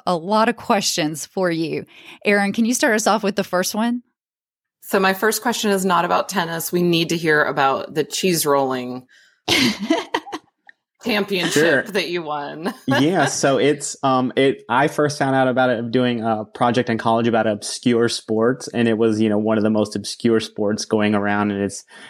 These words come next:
Speaker 3: you know, if you have, if you've never seen videos, a lot of people have heard it, but if you've never seen the videos, you definitely gotta check it out because it,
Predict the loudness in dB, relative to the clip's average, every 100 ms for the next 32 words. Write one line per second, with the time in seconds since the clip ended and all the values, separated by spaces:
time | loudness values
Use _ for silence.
0 | -12 -2 0 2 0 0 -4 0 2 2
1 | 0 0 0 2 2 2 2 2 0 0
2 | -2 -2 -2 0 -2 -2 0 0 -2 -2
3 | -2 -2 -2 0 0 -2 -2 0 -2 -4
4 | -8 -6 -4 -4 -6 -2 0 0 -2